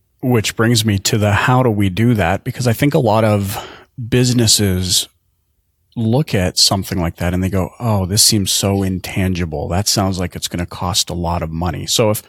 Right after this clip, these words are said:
if you're an organization that knows something needs to change, you've been chasing the numbers for so long,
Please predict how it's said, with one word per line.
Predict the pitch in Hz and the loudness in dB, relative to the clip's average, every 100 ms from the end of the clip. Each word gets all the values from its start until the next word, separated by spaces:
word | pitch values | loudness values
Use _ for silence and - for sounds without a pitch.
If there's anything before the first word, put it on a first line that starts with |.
| - - - - - - | -20 -20 -20 -20 -10 -4
if | 127 | 0
you're | 151 135 | 0 0
an | 117 | 0
organization | 113 107 98 92 87 - 90 | 0 2 0 0 0 0 -2
that | 90 82 | -2 -4
knows | 156 135 120 113 113 | -2 0 2 4 2
something | - 113 95 101 87 | 2 0 -2 -4 -4
needs | 82 - | -4 -2
to | - | -2
change, | - 78 82 - | -4 -6 -6 -4
you've | 107 98 | -2 -2
been | 95 90 90 _ | -4 -4 -8 _
chasing | - 135 120 120 104 | -4 0 2 2 2
the | 98 | 2
numbers | 92 92 87 82 - | 0 0 -2 -2 -2
for | - 87 | -4 -2
so | - 120 113 | 0 2 2
long, | 104 78 71 85 | 0 -4 -8 -12